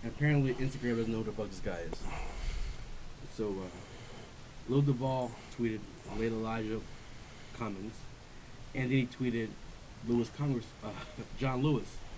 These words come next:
And he put the pictures up. I'm gonna show you guys because... See that?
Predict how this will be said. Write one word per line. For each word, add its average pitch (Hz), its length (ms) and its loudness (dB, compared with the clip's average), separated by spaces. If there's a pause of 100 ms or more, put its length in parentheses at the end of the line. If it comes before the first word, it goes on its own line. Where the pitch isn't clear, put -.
(360)
And 110 80 -2
he - 0 -
put 139 180 2
the 113 80 0
pictures 139 340 2
up. 104 140 -2 (560)
I'm 123 60 2
gonna 123 100 0
show 139 80 6
you 127 100 6
guys 87 360 -6 (180)
because... - 160 -8 (2500)
See 123 140 -2
that? 135 160 0